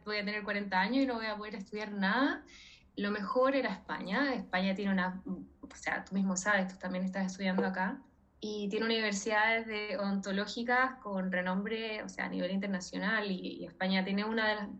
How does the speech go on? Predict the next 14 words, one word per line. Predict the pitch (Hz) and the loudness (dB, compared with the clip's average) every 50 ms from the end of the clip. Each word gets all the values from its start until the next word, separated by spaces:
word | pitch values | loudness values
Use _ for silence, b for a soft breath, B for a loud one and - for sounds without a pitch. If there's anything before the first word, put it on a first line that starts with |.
| - - _ - - - - - _ _ | -14 -20 _ -12 -12 -12 -12 -20 _ _
bastantes | 190 - - - 233 247 294 277 | -12 -2 2 2 4 6 6 6
universidades | 254 254 240 226 220 - - 226 233 269 254 | 8 8 6 6 4 2 2 4 4 4 2
que | 254 | 0
están | 233 - 226 220 220 | 0 0 0 0 2
muy | 226 247 269 | 2 2 4
bien | 262 247 240 | 4 2 0
catalogadas, | 220 202 196 190 190 196 196 240 269 269 233 220 196 - - b b b b b - | 0 -2 -2 -4 -4 -2 0 2 4 4 2 2 -2 -8 -12 b b b b b -8
y | - 214 214 214 | -6 -4 -2 0
así | 214 202 202 208 226 233 - - - - 269 277 | 2 2 2 2 0 -4 -8 -12 -2 2 2 4
decidí | 285 294 269 - - 254 254 254 277 302 | 4 2 0 0 -2 -4 0 2 2 2
estudiar | 294 277 - - 220 220 214 214 214 | 2 -2 -4 -6 -4 -2 0 0 0
en, | 208 202 196 196 196 - - | 0 -2 0 0 -2 -2 -2
en | 190 185 | -4 -4
España. | 180 - - - - 165 151 - - - - | -4 -6 -12 -8 -8 -6 -6 -6 -8 -10 -14